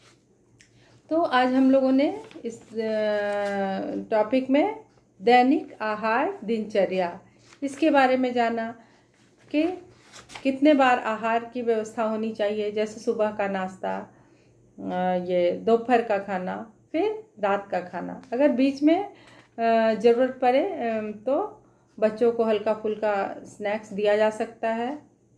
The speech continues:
लस्सी दे सकते हैं, फलों का जूस दे सकते हैं। तो ऐसे में और फिर हम लोग आगे, अ, बे-, परिवार के विभिन्न सदस्यों के लिए आहार आयोजन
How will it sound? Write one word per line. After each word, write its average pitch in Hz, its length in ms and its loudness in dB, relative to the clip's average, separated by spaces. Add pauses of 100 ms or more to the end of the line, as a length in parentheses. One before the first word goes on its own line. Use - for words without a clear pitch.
लस्सी 208 320 -4
दे 202 140 -2
सकते 196 360 -8
हैं, 202 520 -8 (260)
फलों 214 300 0
का 208 140 0
जूस 202 240 -2
दे 196 200 -4
सकते 190 340 -12
हैं। 196 380 -12 (760)
तो 320 260 0
ऐसे 214 340 2
में 349 320 0 (120)
और 226 120 0
फिर 254 240 2
हम 240 140 2
लोग 302 300 -2
आगे, 208 320 0
अ, 254 180 -2 (1900)
बे-, - 920 0 (720)
परिवार 233 400 4
के 269 180 0
विभिन्न 247 380 2
सदस्यों 233 560 0
के 247 180 -2
लिए 254 380 -2
आहार 214 360 0
आयोजन 208 500 0